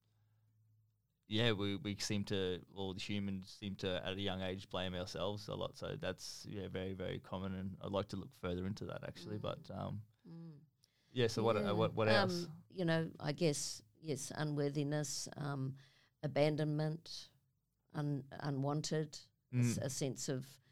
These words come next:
Speaker 2: you know, just feeling, I guess, despair. Like, there was no stability in my life. There was no, um, kind of regular, um, normality. So every day was kind of different and unpredictable.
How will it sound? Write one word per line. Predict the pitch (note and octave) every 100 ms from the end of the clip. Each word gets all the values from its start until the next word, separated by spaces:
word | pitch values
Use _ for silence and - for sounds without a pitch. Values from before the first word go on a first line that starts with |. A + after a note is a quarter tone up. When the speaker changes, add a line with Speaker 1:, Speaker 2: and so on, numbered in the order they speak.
| - _ _ _
Speaker 2:
you | D#3
know, | C#3 D3 - - - -
just | C#3+ C#3
feeling, | D3 C#3 C3+ C3+ C3+ C3+ - _ -
I | D3
guess, | C#3+ C#3+ -
despair. | - C#3+ - C#3 C#3 F#3 C#3+ C3
Like, | C3 B2 - - _ _ _ _ _
there | E3+
was | D3+ C#3+
no | D3+ D3 D3 D3 D3 C#3
stability | C3 - C#3 C#3+ D3+ E3 D3+
in | B2
my | B2 A2
life. | - - - - -
There | C#3
was | C3+ C3+
no, | C3+ C#3 C#3 C3 C3 C3 - _ _ _ _ _ -
um, | C3+ C3 C3 C3+ C3+ - _ -
kind | D3+ C3+
of | C3+ - - - C3+
regular, | D3+ D3 D#3 B2+ A#2+ A2 C3+ - _ F2+
um, | - D#3+ E3
normality. | D3 C3+ C#3 D#3+ C#3 D#3 -
So | - D2 C2+ -
every | - C3+ C#3
day | C3 C3
was | D3 C#3
kind | - B2+
of | B2 C3
different | - - D3 - -
and | B2
unpredictable. | - C#3 B2+ B2+ - - - - -